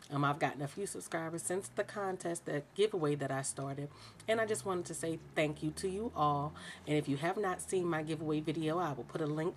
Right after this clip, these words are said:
down below so you can go ahead, check out that giveaway video, and make sure you enter.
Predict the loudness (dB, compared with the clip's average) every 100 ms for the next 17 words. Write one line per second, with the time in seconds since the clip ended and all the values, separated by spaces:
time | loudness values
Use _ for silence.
0 | 2 2 2 2 2 0 -2 -2 -2 -2
1 | -2 -2 0 -2 2 2 2 -2 -10 -16
2 | -2 0 4 2 4 2 2 0 0 2
3 | 2 4 4 2 0 0 0 0 -2 -2
4 | -2 -2 -4 -6 -8 -8 -8